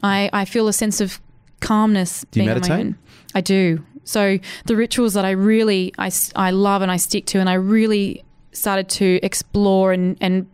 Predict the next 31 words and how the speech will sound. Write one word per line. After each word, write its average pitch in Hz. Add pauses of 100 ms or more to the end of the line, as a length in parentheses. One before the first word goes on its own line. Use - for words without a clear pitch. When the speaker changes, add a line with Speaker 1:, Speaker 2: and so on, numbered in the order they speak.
(120)
Speaker 1:
and 175
go 175 (420)
very 196
deep 185
with, 180
particularly 202
last 180
year, 180 (460)
which 208
is 180
very 196
fresh, 190
was 180
journaling. 190 (260)
Speaker 2:
Mm. 113
Speaker 1:
Um, 180 (640)
I, 214
I, -
I'd 214
meditated 233
for 208
a 202
long 208
time, 196
but 175
the 208
journaling 196 (360)
has 190
been 196
a 202
real, 196